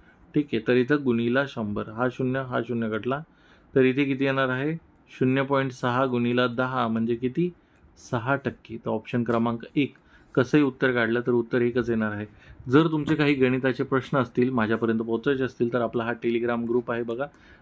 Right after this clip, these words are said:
तर हा क्यूआर कोड तुम्ही स्कॅन करू शकता. आपण एकोणसाठ रुपयामध्ये एक मेंबरशिप ऑफर करत आहोत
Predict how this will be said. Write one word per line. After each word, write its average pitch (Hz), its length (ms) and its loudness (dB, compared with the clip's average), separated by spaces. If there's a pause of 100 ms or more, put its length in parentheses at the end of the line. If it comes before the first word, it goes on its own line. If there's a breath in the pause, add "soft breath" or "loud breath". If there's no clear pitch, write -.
(140)
तर 131 160 4
हा 135 160 0
क्यूआर 131 360 4
कोड 135 240 0
तुम्ही 131 180 0
स्कॅन 120 280 2
करू 120 160 0
शकता. 123 320 -6 (200)
आपण 131 240 0
एकोणसाठ 135 480 0
रुपयामध्ये 127 480 0 (420 soft breath)
एक 139 80 2
मेंबरशिप 147 520 2
ऑफर 139 280 2
करत 135 280 0
आहोत 131 220 -2